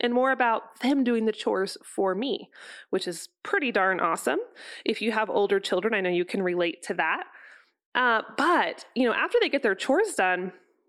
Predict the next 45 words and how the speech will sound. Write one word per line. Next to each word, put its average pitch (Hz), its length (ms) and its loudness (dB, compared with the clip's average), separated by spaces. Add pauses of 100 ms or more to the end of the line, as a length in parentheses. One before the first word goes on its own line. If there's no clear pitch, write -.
(160)
they've 240 240 2
really 233 340 2
become 220 580 0 (120)
quite - 480 -4 (140)
self-entertained. 214 1600 -4 (380)
So, 226 400 2
you 208 140 0
know, 202 120 2
we 208 120 2
do 226 120 4
our 220 160 4
homeschool 233 600 2
in 220 80 0
the 220 60 0
mornings, 208 500 0
or 185 320 0 (360)
in 208 120 2
the 190 60 2
summertime, 202 800 -2 (120)
we 185 320 -2
have 190 260 -2
them 190 100 -2
do 196 120 2
their 190 140 0
chore 240 320 0
set 233 540 -2
each 214 240 -6
morning, 196 440 0
and 208 160 -2
then 233 160 0
they're 403 140 2
kind 302 300 -2
of 294 80 0
on 269 140 0
their 240 180 0
own, 226 320 0
and 214 140 -4
I 220 80 0
give 247 160 -4
them 330 140 2
a 302 80 2
lot 202 180 0
of 202 80 -6
free 254 240 -4
time. 175 420 -6